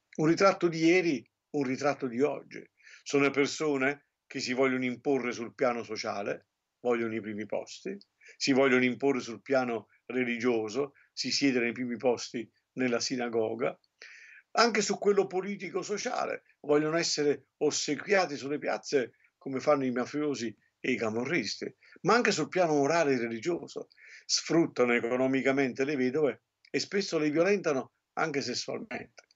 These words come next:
È un ritratto davvero a fosche tinte, no? Per un verso vogliono apparire, ostentano pubblicamente,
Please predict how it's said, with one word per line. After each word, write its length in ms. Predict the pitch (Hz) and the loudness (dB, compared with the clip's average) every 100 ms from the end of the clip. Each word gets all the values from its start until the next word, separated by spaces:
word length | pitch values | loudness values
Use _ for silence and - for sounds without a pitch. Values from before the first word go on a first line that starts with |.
| - - - | -14 -14 -6
È 140 | - 143 | 2 4
un 180 | 135 120 | 4 2
ritratto 840 | 120 117 156 160 _ 143 123 - - - - - - _ | -4 -6 -8 -10 _ -4 -4 -8 -20 -20 -20 -20 -20 _
davvero 580 | - 117 123 107 160 143 | -14 -2 -2 0 -2 0
a 60 | 117 | -2
fosche 500 | - 151 135 - 135 | -4 -8 -6 -6 -6
tinte, 480 | 120 104 135 - 139 | -6 -10 -14 -10 -4
no? 160 | 131 127 - _ _ | -4 -6 -16 _ _
Per 160 | 135 127 | 4 4
un 140 | 131 | 4
verso 640 | 143 175 143 - 139 107 _ - _ _ | 4 4 2 0 0 -2 _ -16 _ _
vogliono 480 | 123 131 131 127 123 | 0 4 4 2 -4
apparire, 580 | 120 - 127 127 151 127 | -6 -6 -6 -4 -4 -2
ostentano 840 | 110 - - 151 151 139 127 113 | -2 -4 0 0 0 -2 -4 -4
pubblicamente, 920 | 123 123 123 117 123 123 98 101 - | -8 -6 -6 -2 0 0 -4 -8 -10